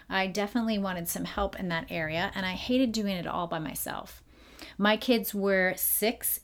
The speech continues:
eight, and ten at the time, and I'll have to tell you, it took a lot of extra time for me to walk them through choosing a meal, gathering the ingredients, and preparing the dish. But I kept telling myself it would be worth it because I knew the long-term benefits of equipping them with this necessary life skill.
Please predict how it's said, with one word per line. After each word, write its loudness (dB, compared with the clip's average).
eight, -2
and -2
ten -2
at -6
the -4
time, 6
and 4
I'll 6
have 2
to -6
tell 4
you, 4
it 0
took -2
a 2
lot 4
of 6
extra -2
time 2
for 0
me 0
to 0
walk 2
them 4
through 0
choosing 4
a 8
meal, 4
gathering 4
the 2
ingredients, 0
and -4
preparing -2
the -4
dish. -2
But 2
I 6
kept 4
telling 6
myself 4
it -4
would -4
be -2
worth -2
it -2
because -4
I 0
knew 2
the 4
long-term 0
benefits -4
of -6
equipping -2
them -2
with -6
this -6
necessary -2
life -2
skill. -2